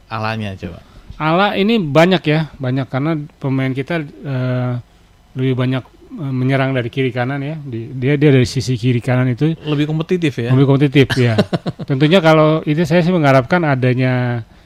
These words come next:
Speaker 2: eh, Bambang Bayu Saptaji, ya. Ini
Speaker 1: Hmm.
Speaker 2: pemain senior yang muncul lagi, artinya, eh, berkibar lagi. Kalau mungkin satu atau dua tahun sebelumnya sempat menurun,
Speaker 1: Hmm.
Speaker 2: tapi karena, eh, saat ini dia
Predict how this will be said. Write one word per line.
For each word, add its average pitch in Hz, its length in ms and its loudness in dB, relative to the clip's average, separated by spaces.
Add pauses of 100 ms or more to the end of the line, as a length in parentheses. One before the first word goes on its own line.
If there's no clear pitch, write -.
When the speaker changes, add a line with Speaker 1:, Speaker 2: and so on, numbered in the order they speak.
(300)
Speaker 2:
eh, 127 160 -4
Bambang 123 360 2
Bayu 127 160 6
Saptaji, 143 540 4
ya. 127 340 4
Ini 127 320 2
Speaker 1:
Hmm. 151 80 2
Speaker 2:
pemain 139 160 2
senior 135 400 2
yang 123 360 0 (520)
muncul 131 360 0
lagi, 127 440 2
artinya, 143 460 0
eh, 135 340 -6
berkibar 120 440 0
lagi. 120 440 -2
Kalau 120 400 -6 (120)
mungkin 131 400 -6 (440)
satu 120 400 0
atau 120 560 0 (280)
dua 139 280 -2
tahun 123 280 0
sebelumnya 131 720 -2 (200)
sempat 127 240 -6
menurun, 131 640 -2
Speaker 1:
Hmm. - 260 -20 (120)
Speaker 2:
tapi 143 280 -4 (160)
karena, 131 400 0
eh, 135 280 0
saat 127 280 -2
ini 147 160 0
dia 156 280 2